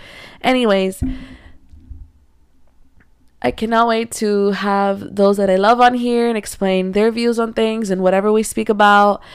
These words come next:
I thank you guys times a million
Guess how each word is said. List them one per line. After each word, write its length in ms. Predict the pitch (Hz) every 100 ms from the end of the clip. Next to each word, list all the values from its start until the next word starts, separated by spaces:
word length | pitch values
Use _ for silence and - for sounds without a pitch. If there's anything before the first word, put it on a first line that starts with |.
| - - -
I 200 | 202 202
thank 240 | 214 208
you 60 | 220
guys 240 | 214 208
times 400 | - 214 214 214 -
a 80 | 202
million 840 | 208 214 220 240 226 196 185